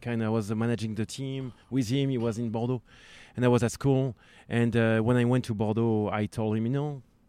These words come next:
"Eh, it's good to work with you for a couple of months, but I want to kinda see,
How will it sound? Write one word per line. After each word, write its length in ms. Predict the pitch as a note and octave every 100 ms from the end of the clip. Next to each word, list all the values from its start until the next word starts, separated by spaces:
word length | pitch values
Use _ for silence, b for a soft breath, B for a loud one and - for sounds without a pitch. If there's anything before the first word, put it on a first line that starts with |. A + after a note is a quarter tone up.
| -
"Eh, 180 | D#4 F4
it's 100 | D#4
good 140 | - A#3+
to 60 |
work 180 | G3 A3 -
with 120 | G#3
you 120 | A3+
for 100 | -
a 60 | G#3+
couple 200 | G#3 G#3
of 60 |
months, 160 | G#3 G#3+
but 180 | D#3 -
I 100 | C#3+
want 160 | D#3+ D#3
to 100 | D3+
kinda 240 | D#3 C#3
see, 360 | C#3 - D3+